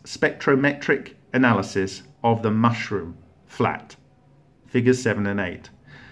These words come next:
The appearance of chemical elements that are not present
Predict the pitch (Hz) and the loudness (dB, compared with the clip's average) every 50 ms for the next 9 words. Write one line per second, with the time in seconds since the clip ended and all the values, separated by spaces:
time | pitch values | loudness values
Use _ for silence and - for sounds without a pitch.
0 | - - - 127 131 127 139 170 175 190 208 214 202 202 - - 151 139 139 - | -10 0 4 4 4 4 6 6 8 8 8 8 6 2 -2 -2 -4 -4 -4 -2
1 | - 156 151 175 185 - - 208 208 208 - - - - - - - - 135 127 | -2 0 0 0 -2 0 2 4 4 4 2 -4 -12 -20 -20 -12 -4 0 2 4
2 | 120 110 98 95 98 - - - - - _ _ - 123 120 120 - - 127 120 | 4 4 2 -2 -4 -8 -12 -18 -20 -20 _ _ -2 -2 -2 -2 -2 0 2 2
3 | 117 117 120 123 127 156 185 208 - - - - - 160 139 117 107 98 92 - | 4 4 4 4 4 4 4 2 0 -4 -8 -2 0 0 2 2 0 -4 -6 -8
4 | - | -12